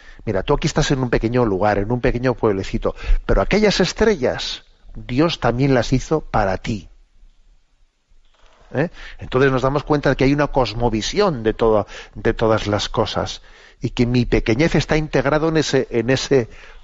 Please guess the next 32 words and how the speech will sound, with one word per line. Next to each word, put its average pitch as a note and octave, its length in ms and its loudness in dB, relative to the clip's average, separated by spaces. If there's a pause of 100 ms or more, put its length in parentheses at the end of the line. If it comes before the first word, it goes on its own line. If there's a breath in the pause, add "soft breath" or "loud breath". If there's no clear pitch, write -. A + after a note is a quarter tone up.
(120)
todo, A2 320 0
¿no? G3 180 -4 (460)
¿Eh? B2+ 120 -4 (1160 loud breath)
Y B2+ 240 4
los A#2 240 2
hechos, F3+ 480 0 (1080)
los G2 200 -2
hechos C#3 260 0
comunes, D#3+ 600 2
esos C3 280 -2
que A#2+ 120 0
tú, B2 540 2 (400)
esas C3 260 -2
cosas C3 300 0
que, B2 240 2 (340 loud breath)
que B2 140 2
te A#2+ 180 0
ocurren, C3+ 760 0
¿eh? C#3+ 280 -4
que B2 120 -2
te G#2+ 120 -4
ocurren C3 560 0
y C3+ 140 -4
que B2 120 0
tú C3+ 160 2
les B2 160 2
pa-, B2+ 160 2
te - 160 0
parece A#2+ 260 2
que B2+ 80 0
son B2+ 160 0
intrascendentes, B2+ 1300 0